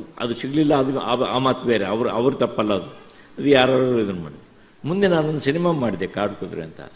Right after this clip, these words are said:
ಕಾಡು ಕುದುರೆ ಅಂತೇಳಿ ಸಿನಿಮಾ ಮಾಡಿದಾಗ ಕೇಂದ್ರ ಸರ್ಕಾರದ ಅವಾರ್ಡ್ ಬಂದಿತ್ತು ಅದಕ್ಕೆ.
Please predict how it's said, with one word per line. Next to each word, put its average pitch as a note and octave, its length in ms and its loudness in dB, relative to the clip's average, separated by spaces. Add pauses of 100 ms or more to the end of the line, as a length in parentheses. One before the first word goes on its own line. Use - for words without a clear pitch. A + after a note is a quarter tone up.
(540)
ಕಾಡು G3 300 -4
ಕುದುರೆ D#3+ 300 0
ಅಂತೇಳಿ D3+ 260 -2
ಸಿನಿಮಾ D3 300 -2
ಮಾಡಿದಾಗ B2 460 -2 (1900)
ಕೇಂದ್ರ A#2 340 0
ಸರ್ಕಾರದ A2+ 500 -2
ಅವಾರ್ಡ್ A#2 380 2
ಬಂದಿತ್ತು A#2 400 -2
ಅದಕ್ಕೆ. B2 600 -2